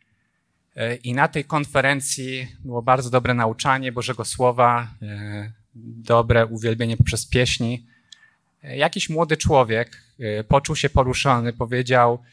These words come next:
poprosił o to, czy udzielony by mu został głos, chciałby powiedzieć coś na środku w pewnym momencie. Wyszedł na środek, e, nie wiedzieliśmy do końca, czego, e, oczekiwać, i, i zaczął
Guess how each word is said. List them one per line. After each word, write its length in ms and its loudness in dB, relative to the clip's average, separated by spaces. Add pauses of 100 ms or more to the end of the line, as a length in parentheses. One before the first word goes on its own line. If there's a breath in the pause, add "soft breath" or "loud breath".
(240 soft breath)
poprosił 520 2
o 80 2
to, 140 0
czy 240 -4
udzielony 580 0
by 140 -4
mu 140 -4
został 360 0
głos, 300 -2
chciałby 300 0
powiedzieć 440 0
coś 380 -2
na 120 -4
środku 360 0
w 40 -8
pewnym 260 -2
momencie. 480 -6 (1600)
Wyszedł 440 0
na 80 2
środek, 600 -2 (240)
e, 640 -12
nie 220 -8
wiedzieliśmy 460 -2
do 80 -2
końca, 280 0
czego, 520 2
e, 220 -8
oczekiwać, 840 -2 (540)
i, 320 -14
i 40 -10
zaczął 880 -2